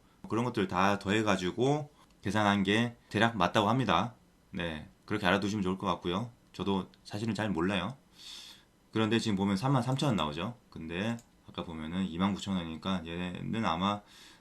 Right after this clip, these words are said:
더 대량으로 더 싸게 가지고 왔거나 뭐 그럴 것 같아요. 뭐 이런 식으로 검색하면 됩니다. 검색을 해서 이제 소싱을 이제 진행을 하면 돼요.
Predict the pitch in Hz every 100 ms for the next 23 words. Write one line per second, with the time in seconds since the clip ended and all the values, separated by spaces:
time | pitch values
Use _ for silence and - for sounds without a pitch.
0 | - 117 123 101 95 107 104 95 92 87
1 | 113 117 101 - 90 110 110 76 - -
2 | 101 92 95 - _ _ _ - 98 107
3 | 123 135 143 87 - 76 80 - _ _
4 | _ _ _ - 127 175 185 151 104 127
5 | 147 120 85 80 78 - - - - _
6 | _ - - _ _ _ _ - - -
7 | - - - - 98 113 110 139 127 117
8 | 120 123 87 - _ _ - - 92 92
9 | 90 85 - _ _ _ _ - 165 147
10 | 156 131 113 82 90 104 104 123 135 90
11 | 69